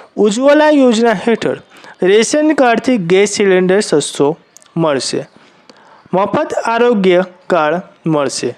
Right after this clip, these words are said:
એટલે કે આયુષ્માન કાર્ડ મળશે. રેશન કાર્ડ ધરાવતા લોકોને મફત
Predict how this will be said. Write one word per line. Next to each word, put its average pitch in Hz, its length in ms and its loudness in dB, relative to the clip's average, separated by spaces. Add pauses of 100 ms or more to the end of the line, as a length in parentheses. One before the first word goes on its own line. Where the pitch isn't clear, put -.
(120)
એટલે 156 160 0
કે 165 160 0
આયુષ્માન 226 600 -2
કાર્ડ 202 320 0 (260)
મળશે. 147 540 -2 (540)
રેશન 240 420 0
કાર્ડ 254 280 0
ધરાવતા 185 380 0
લોકોને 175 500 0 (460)
મફત 220 420 -4